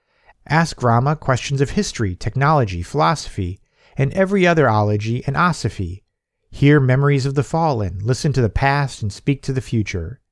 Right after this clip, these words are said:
You don't need to tell them about half of the libraries, just Grama's personal memories.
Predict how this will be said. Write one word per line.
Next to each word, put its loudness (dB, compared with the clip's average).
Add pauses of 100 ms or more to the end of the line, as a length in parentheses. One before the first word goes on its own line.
(600)
You 2
don't 4
need 2
to 4
tell 2
them 2
about 0
half -2
of -4
the 0
libraries, 0
just -4
Grama's -2
personal -4
memories. -6